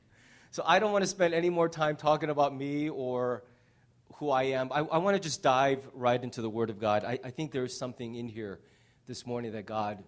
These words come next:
may really wanna say to all of us. The passage this morning, and by the way, the title of the message,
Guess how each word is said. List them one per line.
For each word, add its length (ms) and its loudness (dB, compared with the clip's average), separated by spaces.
may 160 -10
really 200 -8
wanna 200 -10
say 360 -12
to 60 -14
all 200 -6
of 100 -10
us. 320 -10
The 80 -2
passage 680 0
this 200 -6
morning, 300 -2
and 80 -8
by 120 2
the 80 -4
way, 80 4
the 140 0
title 360 0
of 60 -2
the 60 -2
message, 580 -2